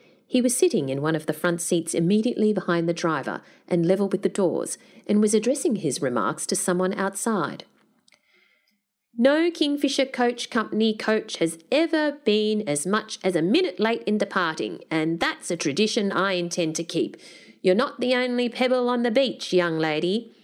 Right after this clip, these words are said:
I've got twenty-nine other passengers to think of who don't want to be late, one with an infant.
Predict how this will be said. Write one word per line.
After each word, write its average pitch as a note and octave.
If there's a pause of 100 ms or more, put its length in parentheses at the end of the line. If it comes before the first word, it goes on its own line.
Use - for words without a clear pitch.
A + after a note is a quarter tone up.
(340)
I've F#3+
got -
twenty-nine B3
other G3
passengers D#3+
to E3
think D#3+
of A#3
who G#3+
don't C4+
want F3+
to E3+
be D3
late, D4+ (340)
one C4
with C4
an A#3+
infant. B3+